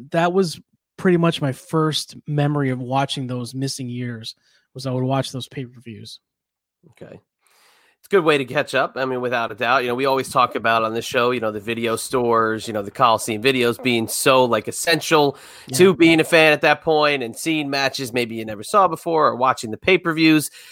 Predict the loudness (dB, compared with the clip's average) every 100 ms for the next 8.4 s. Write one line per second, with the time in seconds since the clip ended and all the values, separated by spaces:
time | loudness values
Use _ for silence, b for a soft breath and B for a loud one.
0 | B 2 4 6 6 6 2 4 6 6
1 | 6 4 4 2 -2 0 0 0 -2 -2
2 | 2 2 2 2 4 2 0 -2 -2 2
3 | 2 2 0 -4 -4 -4 0 2 2 -2
4 | -2 -4 -4 -6 -10 -12 -4 0 4 4
5 | 2 -2 -6 -2 0 2 0 4 4 4
6 | 0 -2 -2 0 0 -2 -6 -6 -4 -2
7 | -2 -2 -4 -4 -6 -2 0 -2 -6 -10
8 | -14 -16 -18